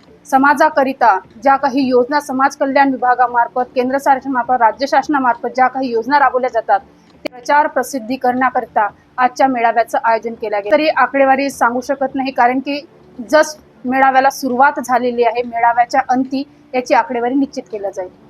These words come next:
आज सावनेर विधानसभेतून, अ, मेळाव्याचा सुरुवात, शुभारंभ केलेला आहे. उद्या रामटेकला आणि काटोलला एकवीस तारखेला, पंचवीसला, अ, हिंगणा आणि सव्वीसला,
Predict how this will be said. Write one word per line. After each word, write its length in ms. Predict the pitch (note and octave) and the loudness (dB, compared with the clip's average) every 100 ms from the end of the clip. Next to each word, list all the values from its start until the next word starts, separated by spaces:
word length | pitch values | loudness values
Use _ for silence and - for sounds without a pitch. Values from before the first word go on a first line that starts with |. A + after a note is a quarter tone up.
| - _ - - | -20 _ -10 0
आज 320 | C#4 C#4 - _ | 2 0 -8 _
सावनेर 400 | - B3+ B3+ C#4+ | -2 0 2 0
विधानसभेतून, 840 | C#4 C#4+ C#4+ D4+ C#4+ D4 D4+ D4 D4 | 2 2 2 -2 -6 -4 -2 -2 -2
अ, 140 | C#4 | -4
मेळाव्याचा 720 | C4+ B3+ B3+ C4 C4+ D4 C4+ C4 | -4 -2 0 0 -4 -2 -2 -2
सुरुवात, 340 | B3+ A#3+ B3+ | -4 0 0
शुभारंभ 440 | B3 A#3+ B3 B3+ C4+ | -2 -2 0 2 0
केलेला 380 | C#4 C#4 C#4 C4+ | 0 0 2 2
आहे. 220 | C4 D#4 - _ _ | 0 -4 -6 _ _
उद्या 240 | B3+ C4+ C4+ | -2 2 4
रामटेकला 640 | A#3 A#3 D4 C#4+ C4 G3 - _ _ - | 2 2 0 2 0 0 -4 _ _ -2
आणि 200 | B3+ C4+ | -2 0
काटोलला 500 | C#4 A#3+ D4+ C#4+ C#4+ | 2 2 2 0 0
एकवीस 480 | C4 B3 B3+ D#4+ D#4 | 0 -2 -4 -2 0
तारखेला, 520 | B3 B3+ B3 A3+ A3 - - | 0 -2 0 0 0 -6 -2
पंचवीसला, 840 | C4 C4+ D4+ C#4 D4 C#4+ C#4+ C#4+ - - | -2 -2 -4 -6 0 2 4 0 -6 -12
अ, 60 | A3+ A#3 A#3 A#3 - _ _ - B3+ | -8 -6 -6 -8 -14 _ _ -8 -4
हिंगणा 420 | A#3 D4 D#4+ C4+ G3+ - _ - | 2 4 4 4 0 -10 _ -4
आणि 220 | B3+ C#4 | -2 -2
सव्वीसला, 720 | C#4 C4+ A3+ D4+ D4+ D4+ D#4+ | -2 -2 -2 -6 0 2 2